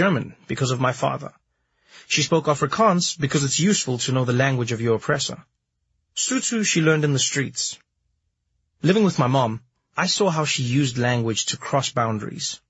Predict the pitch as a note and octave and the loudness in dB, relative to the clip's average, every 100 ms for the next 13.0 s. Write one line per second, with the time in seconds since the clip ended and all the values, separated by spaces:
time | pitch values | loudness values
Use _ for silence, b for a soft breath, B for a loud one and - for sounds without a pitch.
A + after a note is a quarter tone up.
0 | _ - D#3 E3+ D#3+ - C3 C3 A#2+ A2+ | _ -6 -2 0 0 -2 -2 0 0 -2
1 | - - C#3+ - - _ - C3 C3+ B2+ | -4 -8 -10 -12 -14 _ -2 0 0 0
2 | A#2+ - G#2+ G#2+ G#2 - - - _ _ | -2 -2 -4 -2 -4 -8 -14 -20 _ _
3 | _ _ _ _ _ _ - G#3+ D4 A#3+ | _ _ _ _ _ _ 2 4 6 6
4 | C#3+ - C3+ - A2 F#2 - - - _ | 4 2 0 0 -6 -4 -6 -8 -12 _
5 | _ _ B2+ B2 A#2 F3 F3 - C3 A#2+ | _ _ -2 0 2 0 -2 -4 -2 0
6 | A2+ F3 F#3 F3 D#3 C3+ G#2+ G#2 - G3+ | 2 0 0 0 2 2 0 -2 0 2
7 | G#3 F#3 E3+ - - D#3 C3+ A2+ A2+ A2 | 2 2 2 0 -2 0 0 0 0 2
8 | A2 G#2+ - A2 G#2+ - C#3+ D3+ C3+ B2+ | 0 -2 -2 -2 -4 -6 -2 0 0 -4
9 | - D3+ G#2+ A2 - - _ _ _ _ | -2 -2 -2 -4 -8 -12 _ _ _ _
10 | _ - - F#3 - - C3+ C#3 C3+ A#2 | _ -10 0 0 0 -2 2 2 2 0
11 | - C3+ A#2+ A#2+ G#2 - A2 D#3+ D#3+ D#3 | 2 2 2 -2 -2 -2 -2 0 2 2
12 | - - F3+ C#3 C3 C3+ B2+ - - - | 0 0 2 4 2 0 -2 -6 -8 -8